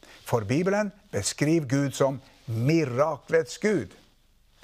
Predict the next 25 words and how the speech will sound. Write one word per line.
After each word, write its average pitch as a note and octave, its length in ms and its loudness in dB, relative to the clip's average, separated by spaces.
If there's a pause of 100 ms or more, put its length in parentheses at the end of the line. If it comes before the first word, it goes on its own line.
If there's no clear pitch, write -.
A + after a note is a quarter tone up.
(640)
Hvis E3+ 240 4
du B3 100 2
er C4 80 4
syk F3+ 460 -2 (180)
eller D#3+ 320 2
har C#3+ 220 2 (420)
åndelig G#3 560 2
behov, G#3+ 400 0 (480)
vil B2 240 0
dette D#3+ 400 0
programmet D3+ 560 0
passe D#3+ 320 0
godt A3+ 240 0
for C4+ 160 0
deg. D4+ 160 2 (1120)
Vi A#3 160 6
skal G#3 320 0
snakke E3 480 0
med C#3 240 0
en A#2 240 -2
mann D#3 480 0
som A2+ 320 -2
er G#2+ 80 0
blitt G#2+ 320 -4
helbredet. F3 640 0